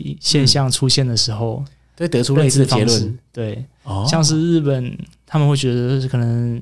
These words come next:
Speaker 1: 树有树神。
Speaker 2: 嗯。
Speaker 1: 我以前在日本的时候，当地人就说：“这个树就是我们的阿达玛。”
Speaker 2: 阿达玛。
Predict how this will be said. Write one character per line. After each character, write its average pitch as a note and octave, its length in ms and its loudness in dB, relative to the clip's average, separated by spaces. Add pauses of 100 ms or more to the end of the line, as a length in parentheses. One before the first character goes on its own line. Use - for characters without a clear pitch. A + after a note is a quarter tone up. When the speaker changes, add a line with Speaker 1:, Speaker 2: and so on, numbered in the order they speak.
(140)
Speaker 1:
树 E3 420 0
有 A#2 120 -2
树 D3 260 0
神。 G#2+ 400 -4
Speaker 2:
嗯。 A#2 280 -2 (200)
Speaker 1:
我 C#3+ 120 -14
以 - 20 -10
前 C#3+ 140 0
在 D3 60 0
日 D#3 100 0
本 C#3+ 100 0
的 D3 60 -2
时 A#2+ 60 -2
候， C3+ 80 0
当 C#3 200 0
地 C#3+ 100 2
人 B2+ 140 0
就 B2+ 100 0
说 B2 340 -2 (360)
：“这 - 100 -6
个 C#3+ 100 -2
树 C#3+ 220 0
就 C#3 120 -2
是 C3+ 100 -2
我 B2 60 -2
们 A#2 120 -6
的 B2+ 60 -14
阿 A#2 100 -8
达 B2+ 180 -6
玛。” C3 200 -2 (460)
Speaker 2:
阿 A#2 80 -12
达 C3+ 180 -2
玛。 G2 180 -6